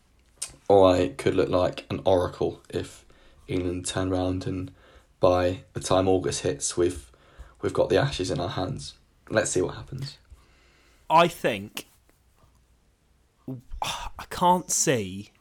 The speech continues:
Speaker 2: Uh, I really hope not, because Test cricket is on its knees.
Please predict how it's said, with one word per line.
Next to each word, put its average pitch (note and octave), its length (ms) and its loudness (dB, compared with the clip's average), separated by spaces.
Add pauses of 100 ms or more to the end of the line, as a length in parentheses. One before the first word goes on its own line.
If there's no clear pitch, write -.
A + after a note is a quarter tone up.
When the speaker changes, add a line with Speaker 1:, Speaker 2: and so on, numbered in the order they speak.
Speaker 2:
Uh, G#2+ 220 -10 (460)
I B2 60 -6
really C#3 360 4
hope C3 360 -2
not, F2 220 -12 (200)
because A2+ 460 -8 (1160)
Test - 300 2
cricket A#2 600 -2
is A2 420 -8
on A2+ 140 -6
its A2+ 160 -12
knees. G#2 640 -8